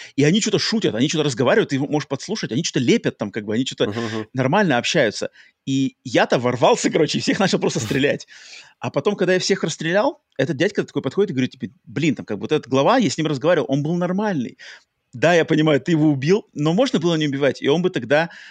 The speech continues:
Speaker 1: э, там, возможно, что-то сделал». Знаешь, подразумевается такое. И, естественно, я уже, я ничего не загружал, никаких сейвов, как бы, я иду как, как, как иду, но игра под-,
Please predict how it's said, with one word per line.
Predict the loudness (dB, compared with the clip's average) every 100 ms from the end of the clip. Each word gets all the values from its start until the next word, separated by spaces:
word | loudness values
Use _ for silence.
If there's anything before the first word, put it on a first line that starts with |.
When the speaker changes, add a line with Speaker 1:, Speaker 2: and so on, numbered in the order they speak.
| -14
Speaker 1:
э, | -10
там, | -4 -2 -2 -6
возможно, | -6 -2 -2 -2
что-то | -8
сделал». | -6 -2 -2 -2
Знаешь, | -6 -6
подразумевается | -6 -4 -2 -2 -4
такое. | -16 -16
И, | -18 -14
естественно, | -8 -4 -2 2
я | 2
уже, | 2 0 -2
я | 0 0
ничего | 0
не | -4
загружал, | -4 -4 -4 -4
никаких | -6 -10
сейвов, | -4 -2 -2 -6
как | -18 -14
бы, | -12 -14 -18 -20 -6
я | -4
иду | -4 -4
как, | -8
как, | -8 -12 -10
как | -12 -10
иду, | -8 -2 0 0
но | 0 0 2 2 0 -4 _ _ _
игра | -4 0 2 2
под-, | 0 -4